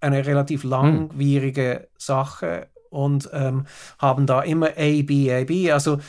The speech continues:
Speaker 1: es, es war nie hundertprozentig das Gleiche, aber es war nicht so, dass eins besser klang als das andere, oder? Und, äh,
Speaker 2: Mhm.
Speaker 1: äh, und sch-, sch-, schlussendlich hab ich, ich hab die quasi jetzt eig-, eigentlich auch quasi nach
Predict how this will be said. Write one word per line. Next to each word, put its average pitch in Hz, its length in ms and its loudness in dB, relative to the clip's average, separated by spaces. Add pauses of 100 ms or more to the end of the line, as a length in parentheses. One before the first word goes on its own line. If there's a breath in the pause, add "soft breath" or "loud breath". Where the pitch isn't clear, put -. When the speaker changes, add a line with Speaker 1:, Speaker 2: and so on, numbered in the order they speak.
(160 loud breath)
Speaker 1:
es, 165 220 -4
es 151 140 -4
war 165 160 4
nie 185 220 2
hundertprozentig 160 880 0
das 143 160 -6
Gleiche, 160 440 2
aber 143 360 -2
es 143 140 -6
war 143 140 4
nicht 147 200 -2
so, 151 120 2
dass 139 180 0
eins 139 440 0
besser 143 380 -2
klang 135 360 -2
als 120 180 -6
das 117 120 -8
andere, - 480 -10
oder? - 220 -18 (1120 loud breath)
Und, 135 440 2
äh, 151 40 0
Speaker 2:
Mhm. 143 260 0
Speaker 1:
äh, 143 140 4
und 147 340 0
sch-, 156 400 -6
sch-, 151 260 -2
schlussendlich 160 600 0
hab 151 260 -2
ich, 143 160 -12
ich 143 180 -4
hab 147 160 2
die 147 240 -8
quasi 151 300 0
jetzt 143 160 -4
eig-, 143 320 -2
eigentlich 143 280 -4
auch 143 340 -6 (300)
quasi 143 340 -2
nach - 540 -4